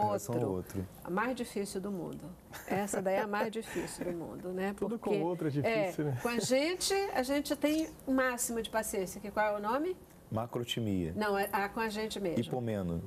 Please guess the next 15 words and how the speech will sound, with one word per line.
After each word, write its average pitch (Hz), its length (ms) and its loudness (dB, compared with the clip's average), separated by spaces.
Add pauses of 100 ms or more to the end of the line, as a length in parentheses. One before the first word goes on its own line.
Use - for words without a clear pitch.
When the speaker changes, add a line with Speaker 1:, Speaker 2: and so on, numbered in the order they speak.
(160)
Speaker 2:
Hipomeno, 202 840 0
olha 226 260 0
só. - 380 -6 (400)
É, 190 220 2 (300)
Hipomena 285 880 2
é 233 340 0
moleza. 233 600 2
Speaker 3:
Ah, 190 40 0
maravilha. 147 540 0
Speaker 2:
É 220 140 4
ma-, 277 360 2
a 262 120 2
moleza. 262 960 2
Agora, 196 360 2
macrotimia 208 1300 2